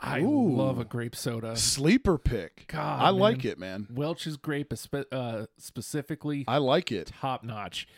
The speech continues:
Speaker 2: Okay.
Speaker 1: And then orange would be pretty close behind. So
Speaker 2: Orange is good. A nice strawberry soda is always good
Speaker 1: Yeah.
Speaker 2: too.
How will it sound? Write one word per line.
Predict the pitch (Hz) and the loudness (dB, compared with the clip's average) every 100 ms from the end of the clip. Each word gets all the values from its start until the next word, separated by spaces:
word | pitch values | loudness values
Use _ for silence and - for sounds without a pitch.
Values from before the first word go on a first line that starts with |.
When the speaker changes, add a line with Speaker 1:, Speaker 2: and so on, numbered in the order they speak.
| - | 0
Speaker 2:
Okay. | 156 165 151 175 - _ _ _ | 2 4 2 2 -4 _ _ _
Speaker 1:
And | 143 131 135 | -6 -4 -2
then | 143 139 139 - _ - | -2 -2 -6 -10 _ -6
orange | 147 139 123 | -4 -4 -4
would | 110 110 | -6 -6
be | 123 123 127 _ - | -4 -4 -6 _ -18
pretty | - 139 135 123 | -8 -4 -4 -4
close | - 127 - | -4 -6 -4
behind. | 113 117 107 101 104 | -8 -8 -8 -10 -12
So | - 135 120 117 | -6 -4 -2 4
Speaker 2:
Orange | 147 185 180 | 6 6 2
is | 139 | 2
good. | 156 147 139 | 6 6 6
A | |
nice | 135 165 - | 4 2 2
strawberry | 156 143 127 110 104 | 4 4 4 0 0
soda | 120 104 101 | 0 0 -2
is | 95 | -2
always | 104 98 95 | -2 -2 -4
good | 104 131 | -4 -2
Speaker 1:
Yeah. | 330 | -2
Speaker 2:
too. | 101 87 | -2 -4